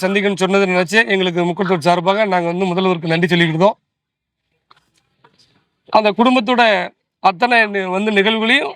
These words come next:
நான் கவனிச்சுக்கிட்டு தான் இனிமேல் என் பிள்ளை அப்படிங்கிறது ஒரு வாக்கு கொடுத்திருக்காப்புல சபாநாயகர் ஐயா அவர்கள். அவருக்கும் எங்களுடைய நன்றிகளை தெரிவிச்சுக்கிட்டோம். உடலை நல்லடக்கம் செய்வதற்கும் நாங்க ஏற்பாடு செய்றோம். இது சம்பந்தம் இந்த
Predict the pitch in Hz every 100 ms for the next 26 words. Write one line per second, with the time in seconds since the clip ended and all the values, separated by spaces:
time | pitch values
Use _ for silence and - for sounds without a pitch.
0 | _ 190 196 202 220 202 202 226 202 202
1 | 233 208 208 180 202 214 196 175 190 185
2 | 196 233 226 190 175 185 180 170 170 175
3 | 170 180 214 - - 175 180 170 160 165
4 | 165 175 226 _ _ - - - 208 196
5 | 240 208 196 180 180 180 185 202 _ _
6 | _ _ 185 185 175 165 190 190 _ _
7 | _ _ _ _ _ - 220 254 254 220
8 | 233 233 208 220 185 214 214 190 180 240
9 | 381 - _ _ _ _ _ _ _ _
10 | 185 185 180 196 185 170 165 156 - _
11 | _ 196 170 190 202 202 185 180 - -
12 | _ _ _ - 196 190